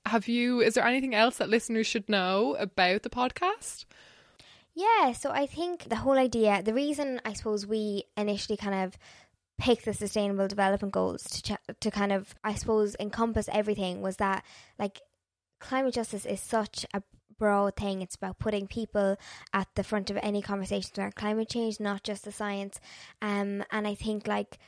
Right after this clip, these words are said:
Speaker 2: that is, our knowledge of that is constantly under, like, expanding as well. Um, and I think the Sustainable Development Goals for us were really important because you could have something like, cl-, you know,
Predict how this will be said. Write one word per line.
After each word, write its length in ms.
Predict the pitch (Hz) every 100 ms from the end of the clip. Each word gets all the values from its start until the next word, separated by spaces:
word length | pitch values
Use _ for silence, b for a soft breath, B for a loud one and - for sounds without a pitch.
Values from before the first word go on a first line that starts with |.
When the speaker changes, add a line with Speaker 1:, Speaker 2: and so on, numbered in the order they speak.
| b b _
Speaker 2:
that 280 | 233 220 214
is, 260 | 214 202 -
our 320 | 226 220 - 220
knowledge 400 | 214 208 202 196
of 100 | 196
that 160 | 202 196
is 100 | -
constantly 720 | - - 220 208 - 202 196
under, 220 | 196 190 202 - 214
like, 180 | 190 - -
expanding 680 | 208 - - 196 196 190 190
as 120 | 190
well. 340 | 196 190 185 214 B B B
Um, 320 | 220 202 202 202
and 0 |
I 100 | 214
think 180 | 220 226
the 80 | 226
Sustainable 560 | 233 - 233 226 226
Development 460 | 226 233 233 247 233
Goals 260 | 214 202
for 140 | - -
us 240 | 208 -
were 140 | 214 202
really 200 | 196 196
important 480 | 196 202 196 190
because 520 | 196 - 202 196 196 B B B
you 100 | 214
could 140 | 226 220
have 460 | - 226 233 220
something 520 | - 220 - 214 208
like, 280 | 202 202 202 B B _ -
cl-, 140 | 220 -
you 140 | 220 208
know, 240 | 196